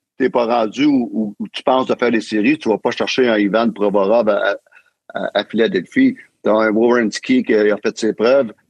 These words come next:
Damon Severson, qui est un vétéran défenseur dans la Ligue nationale. Donc, si tu penses que t'es pas rendu, euh, tu vas pas chercher ce genre de vétéran-là. Donc, n-, même fiche, mais, euh, Columbus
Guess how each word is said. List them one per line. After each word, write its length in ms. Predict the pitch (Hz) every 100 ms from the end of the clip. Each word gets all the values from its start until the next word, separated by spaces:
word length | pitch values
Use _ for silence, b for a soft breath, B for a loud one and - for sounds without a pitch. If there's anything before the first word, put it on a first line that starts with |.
| -
Damon 380 | 131 135 139
Severson, 760 | 135 - 123 113 107 - 139 110 -
qui 100 | 104
est 120 | 98
un 140 | 107
vétéran 540 | 92 107 107 113 110 120
défenseur 560 | 107 - 104 101 117
dans 80 | 113
la 60 | 104
Ligue 120 | 104
nationale. 500 | 101 - 98 101 123
Donc, 300 | 107 123 135
si 180 | - -
tu 100 | -
penses 260 | 135 135
que 100 | -
t'es 20 | 110
pas 160 | 117
rendu, 460 | 107 98 95 117 143 _ _ _ -
euh, 300 | 101 98 95
tu 100 | -
vas 60 | 104
pas 120 | 101
chercher 320 | 104 95 -
ce 240 | 120 - 92
genre 300 | 107 107 101
de 100 | 104
vétéran-là. 640 | 90 90 98 92 90 92 98
Donc, 360 | 90 120 120 - B B _ _ _ _ _
n-, 160 | 113 127 - -
même 260 | 127 156 180 -
fiche, 380 | 185 202 - - _ _ -
mais, 280 | 131 127
euh, 140 | 123 123 - _ _
Columbus 640 | 156 151 139 123 151 -